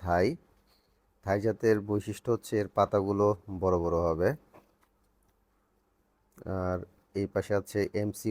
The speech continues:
ওয়ান জাতের আনারের চারা এটি, আর এটি দেখতে পাচ্ছেন গ্লোসা রোসাওয়া, আর ওই পাশে মৃদুলা, এবং এই পাশে যে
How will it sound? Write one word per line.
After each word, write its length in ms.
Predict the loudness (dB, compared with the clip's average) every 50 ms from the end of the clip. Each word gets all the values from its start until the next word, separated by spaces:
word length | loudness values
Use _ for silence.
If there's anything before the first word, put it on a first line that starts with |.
| 0
ওয়ান 160 | 0 0 0 0 -2
জাতের 240 | -2 -2 -2 0 0 0
আনারের 280 | 0 0 -2 -4 -4 -4 -4
চারা 180 | -4 -4 -2 -4 -4
এটি, 160 | -4 -4 -4 -6 -6 -8 _ _ _ _ _ _ _ _ _ _ _ _ _ _ _ _ _ _ _ _ _ -8 -4 -2
আর 100 | -2 -2 -4 -6 -6
এটি 120 | -6 -4 -2 -2
দেখতে 260 | -2 -4 -4 _ -6 -2 -2
পাচ্ছেন 280 | 0 -2 -2 -4 -8 -8 -6 -2
গ্লোসা 320 | -2 -2 -2 0 0 0 0
রোসাওয়া, 580 | 0 0 -2 -2 -2 -2 0 0 2 0 0 -2 -4 -8 _ _ _ _ _ _ _ _ _ _ _ _ _ _ _ _ _ _ _ _ _ _ _
আর 80 | -4 -2 -2
ওই 60 | -2 -2 -2
পাশে 200 | -4 -4 -4 -4 -4 -2
মৃদুলা, 400 | -2 -2 -2 0 0 0 0 0 0 -2 -8 _ _ _ _ _ _ _ _ _ _ _ _ _ _ _ _ _ _ _ _ _ _ _ _ -2
এবং 220 | -2 0 0 0 -2 -4 -4 -2 0
এই 60 | 0 0 0
পাশে 200 | 0 -2 0 -2 -2 0
যে 100 | 2